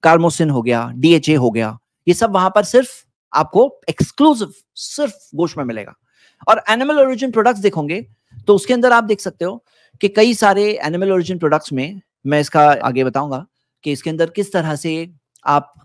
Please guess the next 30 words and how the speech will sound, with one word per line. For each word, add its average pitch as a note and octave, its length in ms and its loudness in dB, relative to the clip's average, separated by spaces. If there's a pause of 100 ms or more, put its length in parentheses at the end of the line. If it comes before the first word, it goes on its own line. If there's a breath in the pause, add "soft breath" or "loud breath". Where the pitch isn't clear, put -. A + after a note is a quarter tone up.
(260)
सबसे F3+ 260 -4
ए E3+ 180 2
क्लास D3+ 280 0
प्रोटीन्स C#3+ 380 -2
आपको C3+ 180 -8
कहाँ B2 180 -10
मिलेगी, A2+ 400 -12
आपको C#3 200 -2
गोश्त B2 240 0
में A2 60 -6
मिलेगी। G2+ 320 -8
ये D#3 80 4
सारी E3 220 2
चीजें F#3+ 280 0
और F3 160 4
भी F#3 60 0
बहुत F3+ 220 2
सारी F#3 180 0
चीजें F3+ 240 -10
हैं। B3+ 120 -14 (280 soft breath)
अभी D#3 140 -2
मैंने D#3 180 -2
ट्वेंटी D3+ 200 0
फ़ोर E3 140 -2
पॉइंट्स D#3 280 -2
प्रेजेंट D3+ 300 -4
किया F#3 120 4
और F3 60 4
बहुत, C#3+ 320 -2
अ, C3 180 0